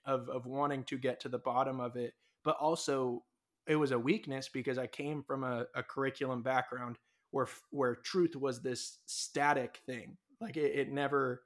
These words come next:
it never moved. And it was, ev-, and it was all encompassing, right? It was never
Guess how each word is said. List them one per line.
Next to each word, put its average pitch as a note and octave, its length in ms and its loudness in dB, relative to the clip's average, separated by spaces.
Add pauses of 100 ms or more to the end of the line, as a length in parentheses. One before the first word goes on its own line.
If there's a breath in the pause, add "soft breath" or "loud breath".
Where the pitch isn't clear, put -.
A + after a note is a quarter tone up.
(380)
it C#3+ 120 2
never C#3 300 2
moved. B2 640 -4 (140)
And C#3+ 120 2
it C3 120 -2
was, B2+ 280 -2 (200)
ev-, G#3 240 4
and D#3 160 2
it D3+ 100 4
was D3+ 220 0
all E3 220 6
encompassing, C#3 560 -2
right? B2+ 240 0
It C3 100 -2
was C3 180 -4
never C3+ 400 0